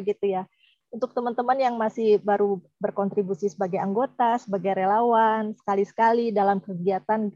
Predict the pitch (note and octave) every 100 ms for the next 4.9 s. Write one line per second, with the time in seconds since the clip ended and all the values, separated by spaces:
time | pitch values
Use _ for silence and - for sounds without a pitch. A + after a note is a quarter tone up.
0 | _ G3 - G3 F#3+ - _ _ - G#3
1 | G3 A3 A3+ A#3 A3 G#3 G3+ G3+ - _
2 | _ G#3 G3+ A#3 - G#3+ G#3+ A#3 A3+ A3
3 | A3+ A#3+ - - A#3 A3+ A3+ A3+ - -
4 | D4+ E4 C#4 _ _ A3 A3 A3 G#3+